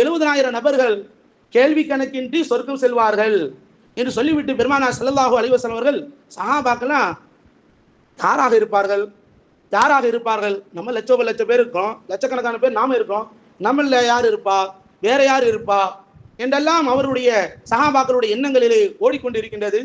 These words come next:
அப்பொழுது பெருமானார் ரசூலுல்லாஹி ஸல்லல்லாஹு அலைஹி வஸல்லம் கூறுகின்றார்கள், யார் என்று சொன்னால், "فَقَالَ هُمُ الَّذِينَ لَا يَتَطَيَّرُونَ وَلَا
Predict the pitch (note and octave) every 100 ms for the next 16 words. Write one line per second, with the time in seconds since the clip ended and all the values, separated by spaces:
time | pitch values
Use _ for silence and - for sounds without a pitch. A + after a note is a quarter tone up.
0 | - _ _ _ _ - B3+ D#4 D#4 B3+
1 | C#4 D4 C4+ B3+ C4+ C4+ B3+ A#3+ A#3+ -
2 | A#3 C4 B3+ A3+ A3+ C4 B3 A#3+ A#3 A#3
3 | A3+ A#3 G#3 - - _ _ _ _ -
4 | G#3+ C4 A#3+ A#3+ A#3 C4+ D#4 F#3+ - -
5 | G#3 D4 D4+ B3 D#4 E4 D4+ C#4+ C4+ C4+
6 | C4 G#3+ - - - A3 C4 C4 C4 B3+
7 | D#4 D4 D4 D#4 E4 D4+ A#3 F3+ _ -
8 | A#3+ C#4+